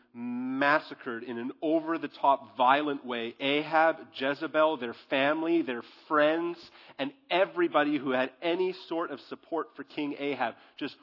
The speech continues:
wiped them out in a bloody massacre.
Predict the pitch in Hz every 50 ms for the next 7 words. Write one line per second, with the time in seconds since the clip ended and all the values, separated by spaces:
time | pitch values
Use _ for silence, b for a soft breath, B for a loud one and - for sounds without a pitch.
0 | _ - 127 123 127 131 139 156 160 170 165 - - 151 143 131 131 131 131 131
1 | 127 127 117 113 113 - - 131 131 139 143 143 139 120 117 107 101 104 - -
2 | - _ - 95 -